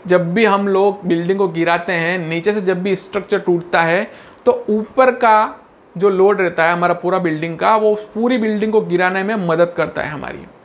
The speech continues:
अब कैसे? अब इसको एक case से समझिए। जैसे कि मान लीजिए कि हम कोई building गिराना चाहते हैं, हम लोग मान लीजिए कोई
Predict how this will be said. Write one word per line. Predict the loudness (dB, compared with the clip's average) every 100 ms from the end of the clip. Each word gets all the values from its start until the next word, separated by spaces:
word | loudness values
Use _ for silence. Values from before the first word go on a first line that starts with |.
| -4
अब | -4 0
कैसे? | 0 2 -2 -4 -14 -20 -20 -20 -20 -6
अब | -4 -4
इसको | -2 2
एक | 2 2
case | -2 0
से | -2
समझिए। | -4 -4 -6 -10 -12 -20 -20 -20 -20 -4
जैसे | 0 2 2
कि | 2
मान | 2 2
लीजिए | 2 0 0 -2
कि | -2
हम | -2 -2 0
कोई | 0
building | 0 -2 -2 -2 0
गिराना | 2 2 0
चाहते | -2 -4 -10
हैं, | -14 -20 -20 -20 -20 -20 -20 -20 -8
हम | -2 0
लोग | 2 2
मान | 2 0
लीजिए | 0 0 2 2
कोई | 2 0 0 -2